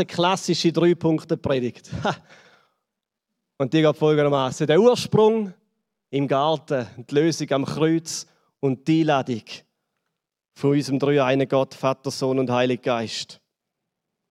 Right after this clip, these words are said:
Der Ursprung im Garten, die unheilige Dreieinigkeit,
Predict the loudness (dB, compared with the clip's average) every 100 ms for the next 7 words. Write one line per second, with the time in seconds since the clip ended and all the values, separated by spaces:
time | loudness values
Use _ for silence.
0 | _ _ _ _ -2 0 4 2 2 0
1 | 2 2 2 2 2 2 0 -6 -10 -8
2 | -2 2 2 2 4 2 0 -2 -2 0
3 | 2 2 0 0 -2 -4 -8 -18